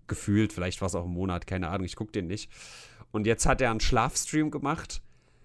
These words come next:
Dabei ist, Alter, das ist so absurd, Mann. Dabei ist seine Hose irgendwie leicht verrutscht, seine, seine Schlafhose. Und man hat halt oben so ein bisschen Ritze am Rücken gesehen. Und dann hat er einen Tweet an Twitter, äh, auf Twitter an Twitch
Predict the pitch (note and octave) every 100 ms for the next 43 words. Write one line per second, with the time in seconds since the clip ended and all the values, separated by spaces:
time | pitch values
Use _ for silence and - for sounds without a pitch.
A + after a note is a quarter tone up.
0 | _ - C3 D#3 C#3+ B2 C#3+ - B2+ C3
1 | D3 C3+ F3 - G3+ F#3 - D#3+ F#3 -
2 | D3+ C3 C#3 C#3+ D#3 E3 D#3 C#3 C3 A2+
3 | D3+ G#3 C#3+ A#2+ F3+ - - _ _ -
4 | C#3+ D3+ C#3+ C#3 E3 - - E3+ C#3 F3+
5 | - - - A#2+ A#2+ B2 A#2+ B2 A#2 A#2+
6 | - C3+ D#3+ - A2+ G2+ G#2+ D3 - -
7 | - - - - B2+ C3 A#2+ D#3 D3+ D3+
8 | C#3 - D#3+ E3+ C#3+ D3 D3 - C#3+ -
9 | E3 - D#3 A#2 G#2 G#2 - F#2+ F#2 F#2
10 | F2+ G#2 F3+ - - - - - A#2+ B2
11 | A2+ D#3 F3+ D3 C#3 - D3+ F#3+ - D3
12 | F3 - - E3+ - D#3 A#2 A#2 C#3 C3
13 | C3+ - - - D#3 E3 F3 D3 D3 D#3+
14 | F3 - -